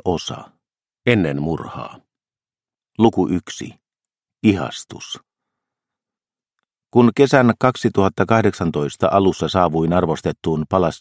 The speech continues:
de Verbier hotelliin Sveitsin Alpeille, en osannut kuvitellakaan, että alkaisin lomani aikana selvittää hotellissa vuosia aiemmin tapahtunutta rikosta. Loman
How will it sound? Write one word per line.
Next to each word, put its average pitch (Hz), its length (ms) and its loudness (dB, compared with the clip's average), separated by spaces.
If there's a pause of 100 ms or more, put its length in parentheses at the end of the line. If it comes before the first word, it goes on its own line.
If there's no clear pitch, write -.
de 76 60 -6
Verbier 82 460 0
hotelliin 73 680 -4
Sveitsin 82 520 -2
Alpeille, 60 600 -6 (720)
en 113 140 6
osannut 101 360 2
kuvitellakaan, 78 760 -2
että 85 220 -2
alkaisin 85 500 0
lomani 80 320 0
aikana 78 360 -4
selvittää 80 500 -2
hotellissa 80 540 -4
vuosia 76 380 -4
aiemmin 71 420 -4
tapahtunutta 78 640 -8
rikosta. - 640 -14 (1000)
Loman 120 440 4